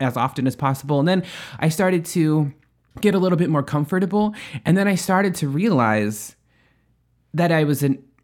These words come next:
<sighs> th-, I'm going to say this with no small amount of, like, sentiment or ego,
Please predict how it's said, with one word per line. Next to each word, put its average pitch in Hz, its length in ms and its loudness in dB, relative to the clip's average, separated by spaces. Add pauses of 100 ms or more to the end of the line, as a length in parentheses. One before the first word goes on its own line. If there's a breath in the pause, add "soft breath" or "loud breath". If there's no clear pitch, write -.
(140)
<sighs> - 360 -12
th-, 185 200 0
I'm 180 180 4
going 214 280 4
to 185 80 -2
say 143 180 2
this 120 240 -2
with 113 280 -4
no 135 420 4
small 113 360 0
amount 104 280 0
of, 101 120 -8
like, 98 380 -6 (1120)
sentiment 123 600 0
or 113 120 0
ego, 104 400 -2